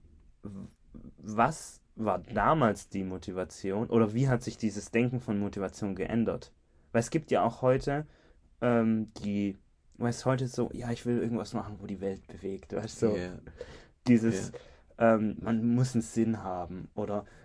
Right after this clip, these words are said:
Speaker 1: ähm, ich hab auch mal, äh, äh, das schöne Wort gehört, "Ja, äh, ich will nicht sinnentfreites Arbeiten" oder so, weißt du, du willst
Speaker 2: Okay, das ist wild,
Speaker 1: Ja,
Speaker 2: ja.
Speaker 1: ja. <laughs> Und, ähm,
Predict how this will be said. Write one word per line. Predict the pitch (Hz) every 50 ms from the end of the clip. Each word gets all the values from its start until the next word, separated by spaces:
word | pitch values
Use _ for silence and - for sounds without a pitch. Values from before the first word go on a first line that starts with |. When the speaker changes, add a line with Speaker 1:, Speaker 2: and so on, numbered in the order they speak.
| - - -
Speaker 1:
ähm, | 110 107 107 104 107 - -
ich | - - 123
hab | 113 -
auch | 113 110 - -
mal, | 113 110 104 107 107 107 110 - _ _ _ _ _ _ _ _ _ _ _ _ _ _ - -
äh, | 120 113
äh, | 113 - - 113 113 110 107 104 104 104 104 - - -
das | 113 110 - - - -
schöne | - - 117 117 117 110
Wort | 104 107 107 -
gehört, | - 113 113 117 - - -
"Ja, | 110 98 110 107 - - _ _ _ _ _ _ _ -
äh, | 113 110 104 101 101 98 - - _
ich | - 113 - 107 110
will | 127 127 120
nicht | 117 117 113 - - -
sinnentfreites | - - 120 117 120 120 113 107 98 - - - - 69 92 98 - - 101 - - -
Arbeiten" | 104 101 101 98 104 98 92 87 - _ - 90
oder | 87 92 95 90
so, | - - - - 90 101
weißt | 113 123 127 - - - -
du, | 117
du | 117
willst | 127 131 127 - -
Speaker 2:
Okay, | 104 95 92 - 101 92 85
das | 95 95 95 -
ist | 101 90 - - 85
wild, | 85 87 87 123 123
Speaker 1:
Ja, | 120 120 113
Speaker 2:
ja. | 113 120 113 110 117
Speaker 1:
ja. | 127 139 123 - 160 - - 208 135 151 156 147 139 131 139 139 120 - - 175
<laughs> | - - - 233 226 196 165 -
Und, | - 143 143 127 - - - - - - - - - - - -
ähm, | 123 123 123 123 117 120 117 113 113